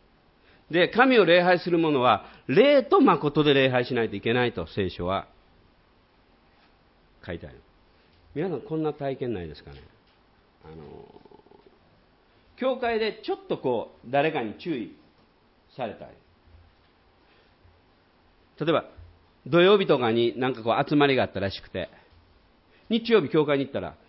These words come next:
自分呼ばれてなかったわけ。「えー、なん、なんで私呼ばれてないんやろ」とか思うわけね。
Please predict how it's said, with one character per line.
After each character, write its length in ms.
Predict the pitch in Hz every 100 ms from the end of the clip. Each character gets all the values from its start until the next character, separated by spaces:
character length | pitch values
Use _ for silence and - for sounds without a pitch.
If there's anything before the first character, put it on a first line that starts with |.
| _
自 120 | 113
分 160 | 139 151
呼 120 | 175
ば 100 | 180
れ 80 | 170
て 80 | 151
な 140 | 147
か 60 | 123
っ 80 | -
た 100 | 73
わ 80 |
け。 180 | 82 78 - _ _ _ _ _ _ _
「え 340 | 147 160 185 175 - _ _ _ _ _ _ -
ー、 40 |
な 80 | 127
ん、 180 | 160 160 _ _ _ _ -
な 160 | 143
ん 60 | 160
で 80 | 190
私 240 | 143 120
呼 100 | 123
ば 120 | 120
れ 80 | 117
て 100 | 113
な 140 | 98
い 40 | 98
ん 20 |
や 100 | 87
ろ」 80 | 69
と 100 | -
か 80 | 92
思 80 | 87
う 40 |
わ 60 | 76
け 60 |
ね。 180 | 76 104